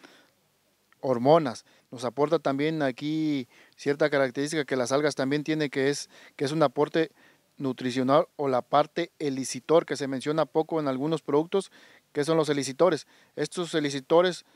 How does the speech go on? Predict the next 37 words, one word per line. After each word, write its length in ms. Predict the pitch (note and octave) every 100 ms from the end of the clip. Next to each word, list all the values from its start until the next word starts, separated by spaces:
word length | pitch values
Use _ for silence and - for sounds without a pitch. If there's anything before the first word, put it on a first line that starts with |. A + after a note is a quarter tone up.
| _ _
son 240 | - D3+ F3
azúcares, 680 | D3 F3+ G3+ G#3 G#3 - _ _ _ _ _
que 80 | -
es 120 | C#3+
la 120 | C#3+ C3+
minará, 320 | B2+ C3 E3
manitol, 480 | D#3+ C#3 - D#3+ D#3+
fucoidán, 560 | D3 C#3 C#3 D#3 F3+ - _ _ -
que 140 | C3
nos 180 | C3+ C3
ayudan 480 | B2+ E3 F#3+ F#3+ - _ _ _ _
básicamente 640 | C3 D3+ F3 E3 D#3+ F3 F3
que 100 | C3
la 120 | A#2+
planta 260 | D#3 F3
tenga 400 | D#3+ E3+ E3+ D#3 - _ _ -
mejor 400 | C#3+ B2 B2+ F#3
resistencia 480 | F3+ E3 F3 F3+ F3+
para 160 | D3+
el 60 | C#3
ataque 220 | D#3 E3+
de, 200 | E3+ E3+ -
de 160 | C3
plagas 340 | - D3+ F3+ E3+
y 60 |
enfermedades 640 | D#3 D3+ D3 D#3 G3 G#3 - _ _ _ _
y 100 | C3
se 120 | C#3
manifieste 840 | B2+ B2+ A#2 C#3+ D3+ E3 D3 A#2+ A2+
su 160 | -
producción, 500 | A#2+ B2+ A#2 E3 E3+ - _ _ _ _
porque 200 | C#3+ C3
es 100 | B2+
una 160 | D3 C3+
planta 260 | D3 C#3+
más 180 | C#3 C3+
sana. 280 | C#3+ C#3